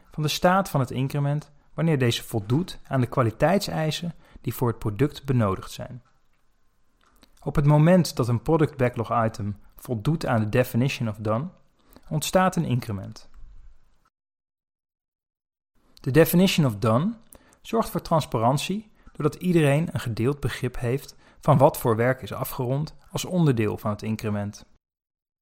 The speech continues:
Als een product backlog item niet voldoet aan de definition of done, dan kan het niet gereleased worden en zelfs niet in de sprint review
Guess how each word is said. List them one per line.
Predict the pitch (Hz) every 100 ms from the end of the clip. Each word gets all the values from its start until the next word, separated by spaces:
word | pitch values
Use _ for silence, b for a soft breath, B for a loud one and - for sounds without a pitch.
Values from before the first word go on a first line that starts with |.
| _ _ _ _ -
Als | 131
een | 123
product | - 147 151 -
backlog | 127 - 113 113 113
item | 107 - 101 104
niet | 135 185
voldoet | - 113 110 -
aan | 113
de | 104
definition | 110 107 - 101 - 113
of | -
done, | 160 170 180 b b b b
dan | 156
kan | 175
het | 117 117
niet | 127 -
gereleased | 180 170 160 113 -
worden | 117 101 - - _ _ _
en | -
zelfs | 110 135 165
niet | 190 190
in | 165
de | 123
sprint | - 131 151 151
review | 147 147 143 147